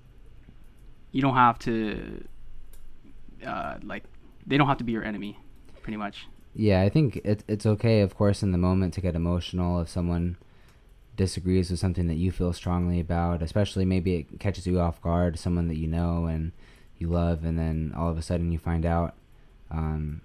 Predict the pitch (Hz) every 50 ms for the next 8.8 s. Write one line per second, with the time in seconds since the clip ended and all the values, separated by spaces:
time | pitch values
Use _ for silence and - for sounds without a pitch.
0 | - - - - - 95 87 82 82 - - 87 90 85 - - 82 76 80 82
1 | - - 82 85 85 85 80 78 78 76 73 - - - 80 80 85 85 - -
2 | 82 - - - - 101 101 104 113 113 110 - - - - - - - - -
3 | - 117 113 110 - - 85 82 80 78 78 78 78 78 85 92 - - - -
4 | - - - - - - - - - 87 82 87 92 95 98 95 92 - 90 87
5 | 87 87 85 82 85 80 87 85 82 - 85 80 - 85 80 - - 87 78 -
6 | 80 80 78 78 - - 82 78 78 80 - - - - 82 - 92 87 78 -
7 | - - 82 - 85 - 95 90 85 - 90 90 85 82 80 82 80 82 82 73
8 | 80 78 80 80 80 80 78 80 78 78 - - 80 80 80 -